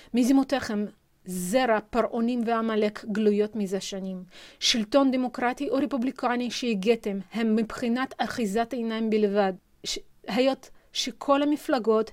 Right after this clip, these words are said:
הן מטעם אותה פירמידה או מגדל בבל, שבניתם וממשיכים לבנות על גב שלנו, ועכשיו אתם דוהרים ליישום הפתרון הסופי, שאתם מ-, מקנים אג'נדה עשרים שלושים,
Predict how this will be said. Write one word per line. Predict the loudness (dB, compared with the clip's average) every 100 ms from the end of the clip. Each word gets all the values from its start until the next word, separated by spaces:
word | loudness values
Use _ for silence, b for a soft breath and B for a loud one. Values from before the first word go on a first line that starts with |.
| -8
הן | -4 -2
מטעם | -2 0 -2 -2
אותה | -8 -2 -2
פירמידה | 0 -2 0 0 0 0
או | 0
מגדל | -2 0 0 2
בבל, | 0 0 -2 -2 B B B
שבניתם | -2 0 2 2 0 -2
וממשיכים | -2 -2 -4 -4 0
לבנות | 0 2 0 0
על | 0 2
גב | 4 4
שלנו, | 4 0 -4 -4 -6 -10 B B B
ועכשיו | 2 4 2 6 6 4
אתם | 0 2
דוהרים | 6 6 6 2 0 0
ליישום | 2 2 2 -4 -4
הפתרון | -6 -8 -4 -4
הסופי, | -4 -8 -12 -10 -10 B B B
שאתם | -2 0 2 2
מ-, | 0 0 0
מקנים | 0 -2 -4 -2 -4 -2
אג'נדה | 0 2 2 2 4
עשרים | 2 2 -4 -4
שלושים, | -4 -6 -4 -6